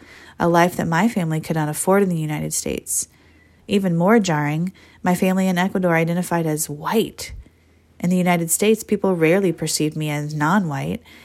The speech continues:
and on forms I racially identified as Latino. But in Ecuador, racial labels were different. People identified as either white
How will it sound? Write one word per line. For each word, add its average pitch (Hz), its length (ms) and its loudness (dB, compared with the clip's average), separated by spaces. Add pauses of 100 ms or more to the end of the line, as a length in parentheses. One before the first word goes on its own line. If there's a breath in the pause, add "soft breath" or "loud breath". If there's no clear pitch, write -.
(240 loud breath)
and 170 140 2
on 165 160 2
forms 180 460 0
I 165 80 2
racially 165 480 2
identified 160 580 -2
as 156 200 -4
Latino. 156 600 -2 (880 loud breath)
But 175 140 4
in 180 120 4
Ecuador, 170 640 2
racial 170 380 2
labels 180 400 2
were 196 80 2
different. - 480 -2 (580 soft breath)
People 196 260 0
identified 170 640 2
as 160 160 0
either 151 240 -2
white 156 360 0